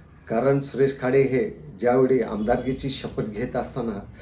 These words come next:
संविधानावर हात ठेवून शपथ घेतलेली आहे आणि हे आमदारकी जे मिळाली आहे, डॉक्टर बाबासाहेब आंबेडकर यांची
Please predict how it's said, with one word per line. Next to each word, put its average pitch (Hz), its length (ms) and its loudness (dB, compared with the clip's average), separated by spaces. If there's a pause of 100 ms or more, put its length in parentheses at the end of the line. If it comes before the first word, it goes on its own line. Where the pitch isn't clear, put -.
(280)
संविधानावर 139 840 4
हात 139 180 0 (120)
ठेवून 139 180 4
शपथ 123 320 -2
घेतलेली 107 540 -4
आहे - 300 -14 (340)
आणि 113 140 0
हे 117 80 0
आमदारकी 127 480 2
जे 151 140 4
मिळाली 135 400 6
आहे, 113 160 4 (480)
डॉक्टर - 300 -2
बाबासाहेब 113 580 -2
आंबेडकर 113 580 0
यांची 101 420 -4